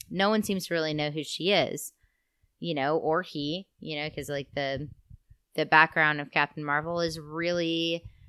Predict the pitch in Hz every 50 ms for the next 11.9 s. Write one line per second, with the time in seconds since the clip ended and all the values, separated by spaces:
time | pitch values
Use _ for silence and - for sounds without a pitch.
0 | - - - - - - - _ - 190 196 196 196 196 190 202 214 240 240 202
1 | 175 165 151 156 - - 165 160 165 160 139 135 151 151 - 147 131 131 - 143
2 | 139 - - 139 175 240 - 254 226 226 233 226 226 220 214 208 202 196 - -
3 | 156 147 143 147 139 131 131 135 135 - 233 233 233 226 214 - - 170 147 143
4 | - 147 135 - - 156 170 180 190 196 185 - - - - 170 165 165 165 156
5 | 156 156 151 - 156 143 147 - 170 160 156 147 151 147 151 151 147 143 156 147
6 | 143 143 139 135 135 139 135 135 131 - - 139 127 139 139 - - 151 143 147
7 | 143 143 135 147 147 143 147 147 143 139 139 - _ _ _ _ _ _ _ _
8 | _ _ _ _ _ _ - - 185 175 180 185 - - 185 180 170 160 160 160
9 | 160 156 151 127 110 151 151 151 147 147 151 147 147 147 147 151 151 151 147 -
10 | - 147 156 156 143 143 143 - - 156 143 - 165 156 151 143 160 175 214 208
11 | - 160 147 143 131 - 143 135 - 151 143 139 135 - 139 135 131 123